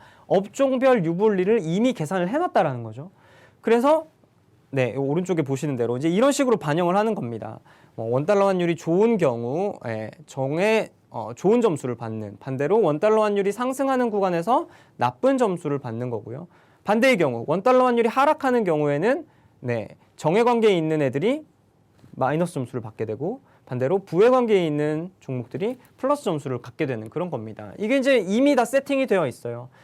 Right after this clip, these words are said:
이미 세팅이 되어 있고, 그 원 달러 환율, 이런 이게 매크로 지표의 변화 강도가 지스코어화 돼서, 네, 이런 식으로, 예,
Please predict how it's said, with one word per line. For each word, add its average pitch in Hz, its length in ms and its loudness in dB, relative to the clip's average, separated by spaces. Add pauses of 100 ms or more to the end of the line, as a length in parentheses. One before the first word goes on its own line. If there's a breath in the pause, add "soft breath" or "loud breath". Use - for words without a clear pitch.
(120)
이미 233 260 0
세팅이 277 460 -2
되어 180 260 2
있고, 143 580 0 (500 soft breath)
그 254 160 4
원 196 300 2
달러 262 300 4
환율, 226 500 0
이런 208 280 2
이게 180 120 0
매크로 254 400 0
지표의 262 800 2 (180)
변화 226 360 4
강도가 160 1080 0 (460 soft breath)
지스코어화 233 1000 4
돼서, 127 540 -2 (320)
네, 127 200 -8
이런 156 240 2
식으로, 160 520 0 (440)
예, - 100 -14